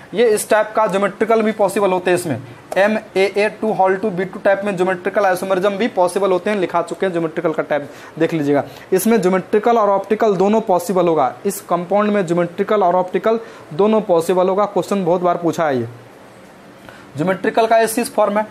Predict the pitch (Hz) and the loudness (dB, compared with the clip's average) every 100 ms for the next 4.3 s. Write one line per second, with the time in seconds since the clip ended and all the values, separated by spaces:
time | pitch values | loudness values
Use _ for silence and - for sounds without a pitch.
0 | - - - 226 - 208 214 214 214 185 | -10 -6 -2 -2 0 0 2 2 2 2
1 | 208 208 170 131 113 - - - - - | -2 0 -2 -2 -6 -10 -18 -18 -14 -4
2 | 143 220 214 214 208 196 - 202 170 190 | -2 0 0 0 -2 -2 -2 0 2 4
3 | 226 214 208 190 202 214 - 170 170 160 | 4 4 2 2 2 0 0 0 0 0
4 | 143 127 117 | 0 -2 -4